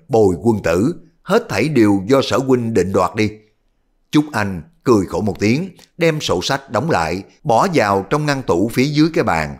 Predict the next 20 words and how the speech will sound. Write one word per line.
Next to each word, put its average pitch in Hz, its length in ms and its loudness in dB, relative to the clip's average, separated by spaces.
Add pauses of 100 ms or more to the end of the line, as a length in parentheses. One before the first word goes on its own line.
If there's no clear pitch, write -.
(200)
sau 139 280 -2
đó 117 320 2
khóa 139 220 -2
lại 107 120 -4
ngăn 90 200 -6
tủ. 85 340 -2 (580)
Y 139 260 4
tuy 131 240 0
rằng 82 320 -2 (200)
không - 240 -4
có 196 80 2
biết 220 180 0
Sở 104 280 0
Từ 101 240 4
đang 147 280 -4
làm 87 300 -2
cái 147 140 -2
quái 151 180 0
quỷ 101 180 -2
gì, 90 340 -2